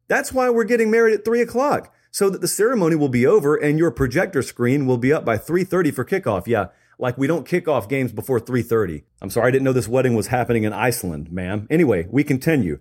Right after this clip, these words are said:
An unnamed person chimes in. "So how long is this ceremony gonna be? Fifteen minutes?"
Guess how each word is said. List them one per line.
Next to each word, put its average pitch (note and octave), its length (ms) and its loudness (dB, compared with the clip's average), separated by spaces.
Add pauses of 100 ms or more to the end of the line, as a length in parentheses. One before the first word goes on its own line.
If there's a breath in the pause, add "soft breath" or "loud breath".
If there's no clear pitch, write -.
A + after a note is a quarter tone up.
An B2 160 -2
unnamed D3 460 0
person D3 360 0
chimes B2 400 -2
in. G#2+ 300 -2 (220)
"So F3+ 120 -2
how G3 140 2
long G3+ 140 0
is F3+ 100 -2
this G3 140 -2
ceremony G3 380 2
gonna A2 140 0
be? G2 140 -2
Fifteen D#3 480 0
minutes?" F#3+ 340 0